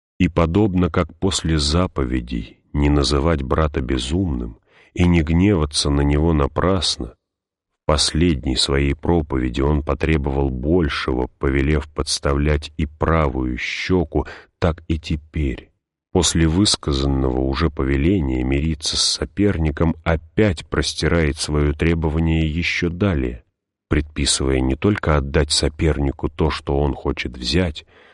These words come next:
но и оказать большую щедрость. Что ж, неужели, скажешь,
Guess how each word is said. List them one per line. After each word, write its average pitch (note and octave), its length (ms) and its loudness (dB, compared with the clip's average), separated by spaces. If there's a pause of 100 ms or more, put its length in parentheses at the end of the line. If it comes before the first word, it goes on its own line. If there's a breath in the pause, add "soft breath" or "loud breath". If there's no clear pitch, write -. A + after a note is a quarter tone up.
(120)
но C#2+ 180 2
и A#1+ 60 0
оказать C#2 680 -2 (220)
большую C2 720 -4
щедрость. - 840 -6 (1300)
Что - 300 -4
ж, - 220 -14 (1080)
неужели, C#2+ 600 2
скажешь, F2+ 640 -2